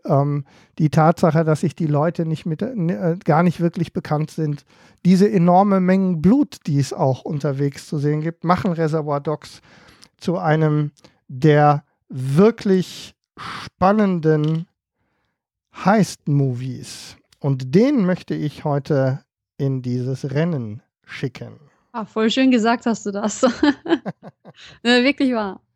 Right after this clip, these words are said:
Speaker 1: Ja, ich muss ja kämpfen. Das Lustige ist, Jan hat sich gerade aufgelöst. Ähm, ich glaube, der ist, äh,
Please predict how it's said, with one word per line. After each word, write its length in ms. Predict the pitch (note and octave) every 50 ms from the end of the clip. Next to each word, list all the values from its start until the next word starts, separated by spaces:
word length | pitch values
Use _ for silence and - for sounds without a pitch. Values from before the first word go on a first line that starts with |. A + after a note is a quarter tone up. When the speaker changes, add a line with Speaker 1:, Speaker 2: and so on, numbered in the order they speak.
| _ _ _ _
Speaker 1:
Ja, 300 | - F#4+ F#4+ F#3 D#3+ D3+
ich 140 | E3 D3 -
muss 240 | F#3+ F#3+ G#3 G3+ -
ja 300 | A3+ G3+ F#3 F#3 F#3 F3 - _ _ _ _ _
kämpfen. 240 | - A3 A#3+ B3 F#3+
Das 140 | F#3+ F#3 D#3
Lustige 360 | G#3 B3 B3 - E4+ G#3 A3 B3+
ist, 160 | A3+ F3 -
Jan 280 | F#3 F#3+ G#3+ C4+ B3+
hat 140 | A3+ A3+ -
sich 140 | - F3 -
gerade 400 | - - E3 D#3+ D#3+ D#3 D#3 D#3+
aufgelöst. 880 | E3+ F3+ A3 A3+ - - E3+ D3+ C#3+ C3+ C3 C#3 G3+ B3+ B3 - - -
Ähm, 260 | B3 E3+ E3 E3 F3 F#3
ich 120 | - -
glaube, 320 | - D#3 E3 G#3 B3 C4
der 180 | G3+ G#3 F#3+ G3+
ist, 320 | G#3+ F#3 - - - -
äh, 340 | G3+ F3 E3 D#3+ D#3+ E3 E3